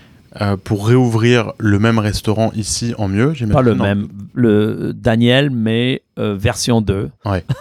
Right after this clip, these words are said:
Speaker 1: Donc plus grand, plus ambitieux.
Speaker 2: <laughs> Plus ambitieux, plus grand peut-être, mais aussi... Euh, j-, à Daniel, j'avais, euh, l'original, à la soixante-seize, j'avais toujours le, le bail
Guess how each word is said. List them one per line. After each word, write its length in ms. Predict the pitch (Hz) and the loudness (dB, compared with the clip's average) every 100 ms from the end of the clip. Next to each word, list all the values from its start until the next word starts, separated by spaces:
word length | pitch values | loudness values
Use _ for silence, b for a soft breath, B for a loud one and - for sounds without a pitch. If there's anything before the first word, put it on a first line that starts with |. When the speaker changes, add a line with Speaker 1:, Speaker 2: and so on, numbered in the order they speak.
| - | -2
Speaker 1:
Donc 160 | 104 | -4
plus 140 | - 127 | 0 0
grand, 420 | 117 107 117 131 | 2 2 2 0
plus 240 | 120 120 110 | -2 -2 0
ambitieux. 560 | 101 98 - 113 127 | 0 -2 -2 0 0
Speaker 2:
<laughs> 60 | 139 | 2
Plus 200 | 135 120 | 2 4
ambitieux, 560 | 127 117 113 - 131 | 2 2 -2 2 2
plus 240 | 147 - 127 | 4 2 2
grand 480 | 104 101 110 131 151 | 2 4 4 4 2
peut-être, 540 | - 127 107 120 143 - | 0 -2 0 0 0 -2
mais 500 | 123 120 143 170 - _ _ | 0 2 2 0 -2 _ _
aussi... 580 | 127 - - 110 135 151 b b b b _ 131 | -4 -2 -6 -6 -8 -14 b b b b _ -6
Euh, 600 | 117 110 107 104 101 101 | -4 -2 -2 -2 -2 -2
j-, 460 | 98 101 101 104 - _ _ _ | -6 -10 -12 -14 -18 _ _ _
à 120 | 127 | -2
Daniel, 480 | 113 110 107 143 151 | 2 4 4 2 2
j'avais, 480 | 120 107 110 113 113 | -2 -2 -2 -4 -4
euh, 200 | 113 107 | -2 2
l'original, 680 | 107 107 101 101 104 151 | 2 2 2 0 2 2
à 60 | 135 | 2
la 80 | 104 | 0
soixante-seize, 540 | - 123 104 95 175 | -4 -10 -10 -8 -8
j'avais 220 | 131 110 107 | -4 -2 -2
toujours 300 | 139 120 123 | -2 -2 0
le, 280 | 107 104 | 0 0
le 120 | 104 104 | 0 0
bail 500 | 98 117 156 151 | 2 2 2 0